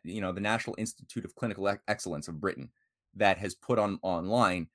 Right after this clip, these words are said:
this mathematical idea of how do you judge lives that are more or less worthy to be lived,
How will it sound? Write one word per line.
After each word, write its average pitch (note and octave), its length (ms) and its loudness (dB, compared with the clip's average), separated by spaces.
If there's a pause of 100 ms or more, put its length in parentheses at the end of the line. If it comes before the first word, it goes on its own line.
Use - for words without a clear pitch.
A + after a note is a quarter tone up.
(340)
this G#2+ 340 0
mathematical A2 800 0
idea F#2+ 460 0
of F#2+ 180 -2
how C3+ 180 0
do C#3 80 -4
you B2+ 120 -2
judge G#2 380 0 (140)
lives G#2+ 380 2
that G#2 100 -4
are G2+ 80 0
more A2 320 0
or G#2 160 -2
less G2+ 260 2
worthy C#3 360 -2
to B2 100 -10
be A2 140 -2
lived, G#2+ 360 0